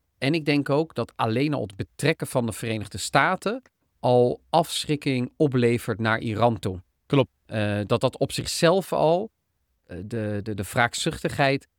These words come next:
Speaker 1: van Iran zal doen beperken.
Speaker 2: Ja, want
Speaker 1: De
Speaker 2: dat zie je
Speaker 1: vergeldingsdrang.
Speaker 2: Klopt, want dat zie je nu eigenlijk ook terug. Ehm, Israël die deelt klap na klap uit, eh, jegens Iran. Dus even los van het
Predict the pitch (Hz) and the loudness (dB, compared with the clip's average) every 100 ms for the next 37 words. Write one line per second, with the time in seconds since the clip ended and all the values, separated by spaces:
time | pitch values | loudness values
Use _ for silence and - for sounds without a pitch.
0 | _ - - 123 117 113 - 123 101 123 | _ -6 2 4 4 0 -4 -4 2 4
1 | 143 185 202 - - 135 120 120 110 - | 4 0 -8 -10 -2 0 0 0 -2 0
2 | 127 110 - 92 _ _ 139 131 143 139 | 2 2 -2 -16 _ _ 0 2 2 4
3 | 208 165 139 113 104 - 95 101 - 147 | 2 4 2 0 -4 -6 -8 -8 0 -2
4 | - 135 143 - 208 185 - 160 135 - | 0 -2 -2 0 0 0 2 2 2 -2
5 | 135 - 139 120 - - 135 127 127 - | -2 2 2 2 -4 -14 -6 -4 -4 -8
6 | - _ - 165 156 170 147 131 127 117 | -14 _ 2 4 6 4 4 4 2 2
7 | 127 120 - 151 - 123 117 139 143 - | 0 -2 0 2 2 -2 -4 0 0 0
8 | 165 202 - 127 120 135 131 - 135 135 | -2 -4 -8 -6 2 2 2 -2 0 2
9 | 160 - - _ - 170 156 151 185 - | 2 -2 -12 _ 2 4 4 2 2 -2
10 | - 139 135 120 127 | -4 -2 -2 -2 -4